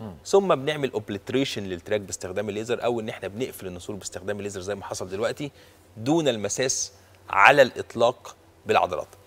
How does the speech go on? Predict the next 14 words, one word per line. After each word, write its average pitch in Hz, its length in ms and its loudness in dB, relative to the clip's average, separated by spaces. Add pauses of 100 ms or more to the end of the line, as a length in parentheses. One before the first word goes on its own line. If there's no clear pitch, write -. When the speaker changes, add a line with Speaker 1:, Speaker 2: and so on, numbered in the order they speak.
(540)
Speaker 2:
والحقيقه 131 320 4
انا 135 80 6
دايما 139 260 4
بميل 120 360 0
الى 110 240 -2
ان 107 140 -6
يبقى 110 260 -4
في - 140 -4
شويه 127 300 0
نسب 139 260 0
الجراح 104 320 -2
يسيبها 131 280 -2
لنفسه، 131 300 0
يقول 131 300 -4